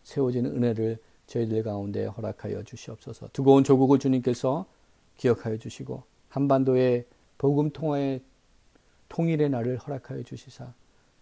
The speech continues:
북녘 땅에서도 자유롭게 주님을 예배할 수 있는 그 구원의 날을 주님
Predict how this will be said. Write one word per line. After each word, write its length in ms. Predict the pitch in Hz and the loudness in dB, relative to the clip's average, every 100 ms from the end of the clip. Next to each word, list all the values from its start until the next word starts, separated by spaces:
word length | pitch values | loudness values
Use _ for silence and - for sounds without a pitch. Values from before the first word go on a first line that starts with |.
| _ _ _ _ _ _ _ _ | _ _ _ _ _ _ _ _
북녘 360 | 139 147 135 - | 0 0 0 -4
땅에서도 500 | 135 123 127 135 131 | -6 -6 -6 -6 -8
자유롭게 440 | - - - - | -14 -18 -20 -20
주님을 320 | - 139 139 | -2 2 4
예배할 400 | 135 139 143 143 | 6 6 8 6
수 140 | 139 147 | 4 0
있는 220 | 139 139 | 0 0
그 100 | 139 | -2
구원의 520 | - 147 147 156 156 | -6 -2 0 2 2
날을 400 | 143 123 127 127 | 0 0 -2 -4
주님 380 | 123 123 123 | -6 -6 -6